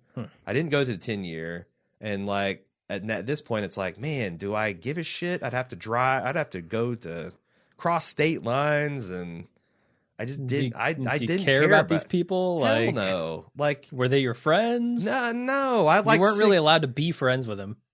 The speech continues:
Speaker 2: That's the thing.
Speaker 1: Yeah.
Speaker 2: I, I was, I kinda had that barrier, and I only really probably liked four or five people in the whole fucking school.
Speaker 1: Yeah.
Speaker 2: And two of which I know live in Seattle, and there's not a chance of hell they're coming, coming back. So,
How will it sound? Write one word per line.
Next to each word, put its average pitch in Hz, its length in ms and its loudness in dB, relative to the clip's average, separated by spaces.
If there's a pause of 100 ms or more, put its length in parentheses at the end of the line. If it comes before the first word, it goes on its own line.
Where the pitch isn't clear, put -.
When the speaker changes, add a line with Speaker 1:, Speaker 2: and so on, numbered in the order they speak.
Speaker 2:
That's 240 320 4
the 240 80 -6
thing. 123 520 0
Speaker 1:
Yeah. 120 60 4
Speaker 2:
I, 143 140 4
I 143 140 2
was, 139 240 0
I 135 140 4
kinda 214 240 2
had 196 80 4
that 147 180 0
barrier, 151 340 2
and 131 100 0
I 143 100 2
only 185 180 0
really 135 480 0 (340)
probably 139 380 0
liked 110 420 2
four 123 400 -2
or 92 60 0
five 110 400 0
people 107 280 -6
in 85 60 -8
the 85 80 -8
whole 98 180 -2
fucking 92 360 -6
school. 82 520 -10
Speaker 1:
Yeah. 98 200 -2 (480)
Speaker 2:
And 95 420 -4
two 151 180 -4
of 127 80 -4
which 117 140 0
I 101 80 0
know 104 200 -2
live 101 180 -2
in 95 100 -6
Seattle, 98 480 -4
and 87 80 -10
there's 92 120 -10
not 95 200 -8
a - 20 -14
chance 101 220 -10
of 78 80 -12
hell 101 260 -4
they're 87 140 -10
coming, 87 420 -12
coming 87 280 -10
back. 85 400 -6
So, 85 340 -8